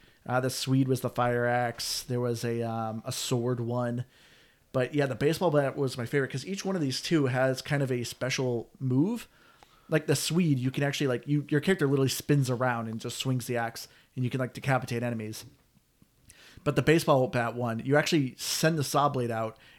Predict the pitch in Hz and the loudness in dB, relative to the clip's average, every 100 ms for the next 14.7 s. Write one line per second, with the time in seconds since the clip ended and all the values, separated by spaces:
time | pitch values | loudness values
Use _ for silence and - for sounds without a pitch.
0 | - 147 143 156 - - - _ - - | 0 2 4 2 0 -10 -20 _ -20 -10
1 | 151 165 123 127 185 - 196 147 160 147 | -8 -6 -4 2 2 4 2 4 4 4
2 | 127 143 131 120 135 - 147 139 135 135 | 2 2 0 0 -4 -4 -2 -2 0 0
3 | 180 190 127 - 143 - - - - - | 0 -2 -6 0 0 0 -8 -20 -18 -6
4 | 143 151 - 151 160 180 156 139 127 156 | -4 -2 2 4 4 2 2 0 0 0
5 | 147 147 147 127 143 127 117 143 - 123 | 2 2 2 2 0 0 -2 -4 -4 -4
6 | 113 113 107 113 - - _ - - 214 | -4 -6 -8 -12 -18 -20 _ -4 2 4
7 | 190 156 156 151 - 110 120 - - - | 4 6 6 6 2 -4 -6 -16 -12 2
8 | 196 190 175 165 147 131 135 190 - 151 | 4 4 4 2 2 2 2 2 2 2
9 | 147 131 123 131 131 131 127 _ 127 135 | 2 2 0 0 0 0 -4 _ -4 -2
10 | 135 135 127 - 120 143 135 135 131 - | 0 0 -2 -6 -6 -4 -2 0 0 -2
11 | 127 135 131 _ - 131 117 110 113 _ | 0 0 -2 _ -10 -6 -4 -6 -10 _
12 | _ - 127 127 139 - 135 139 135 - | _ -12 -6 -4 -4 -2 0 0 -2 -8
13 | _ _ _ _ _ 131 131 123 151 139 | _ _ _ _ _ -2 0 2 2 4
14 | 131 120 113 127 117 113 | 0 -2 -4 -2 -2 -4